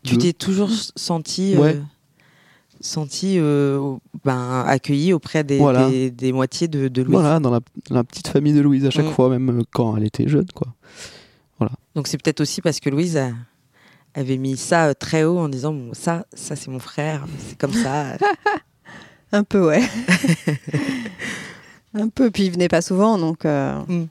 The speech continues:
Speaker 3: mais c'était un petit, oui, c'est sûr que c'était le petit frère chéri, quoi.
Speaker 1: Ouais. Et tu disais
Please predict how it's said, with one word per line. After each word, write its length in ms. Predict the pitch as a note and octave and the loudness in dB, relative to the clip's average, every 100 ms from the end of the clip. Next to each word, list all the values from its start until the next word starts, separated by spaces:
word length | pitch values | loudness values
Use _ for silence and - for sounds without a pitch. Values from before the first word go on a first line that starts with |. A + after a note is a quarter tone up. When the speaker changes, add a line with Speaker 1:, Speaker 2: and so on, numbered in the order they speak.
| - | -4
Speaker 3:
mais 140 | E3 | -4
c'était 260 | D#3+ D#3+ D#3 | -2 -2 -2
un 80 | D#3 | -2
petit, 220 | - - | -6 -8
oui, 140 | F3 E3+ | -6 -6
c'est 180 | - - | -8 -10
sûr 160 | - | -8
que 40 | - | -6
c'était 240 | D#3+ - | -6 -4
le 60 | D3 | -4
petit 260 | - D3+ - | -4 -6 -6
frère 180 | C#3+ D3+ | -8 -4
chéri, 300 | A3 A#3+ F#3 | -2 0 -2
quoi. 160 | D#3+ - D#3 | -8 -8 -4
Speaker 1:
Ouais. 200 | C#3 D3 _ | -4 -4 _
Et 80 | D3+ | -6
tu 160 | - D#3+ | -4 -4
disais 380 | D3+ E3+ G3+ | 0 0 0